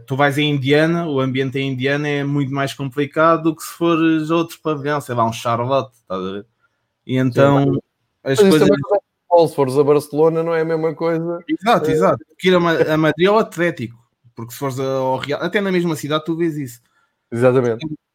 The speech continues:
Speaker 1: Eu acho que vai acabar por, eh, por diminuir a, a questão do fator casa, desaparece, e é para isso que há das lu-, que as equipas lutam desde o início, desde o início do ano, porque efetivamente no final do dia isso acaba por contar,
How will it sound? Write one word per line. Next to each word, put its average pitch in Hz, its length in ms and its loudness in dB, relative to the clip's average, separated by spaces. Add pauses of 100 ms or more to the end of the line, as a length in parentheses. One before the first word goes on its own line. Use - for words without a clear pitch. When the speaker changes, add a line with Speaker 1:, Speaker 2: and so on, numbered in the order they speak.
Speaker 1:
Eu 156 180 4
acho 180 360 2
que - 60 -14
vai 180 120 6
acabar 185 320 2
por, 160 180 -2
eh, 151 540 0 (160)
por 147 140 -8
diminuir 160 600 -2
a, 127 200 -4
a - 20 -8
questão 143 240 -8
do 135 80 -6
fator 139 300 -4
casa, 131 260 -4
desaparece, 127 720 -4 (480)
e 113 580 -6 (320)
é 117 160 -4 (240)
para 123 100 -2
isso 120 140 -4
que - 60 -4
há 123 80 4
das 120 220 0
lu-, 127 200 -2
que 127 100 -4
as 120 60 0
equipas 123 420 -2
lutam 120 440 -2 (280)
desde 120 260 2
o - 20 4
início, 123 560 2
desde 123 380 0
o - 20 2
início 120 240 -2
do 135 80 2
ano, 123 160 -2
porque 131 240 -4
efetivamente 143 880 -2 (200)
no 139 120 -4
final 143 260 0
do 139 140 -2
dia 147 160 0
isso 120 140 -4
acaba 143 300 0
por - 140 -18
contar, 117 460 -4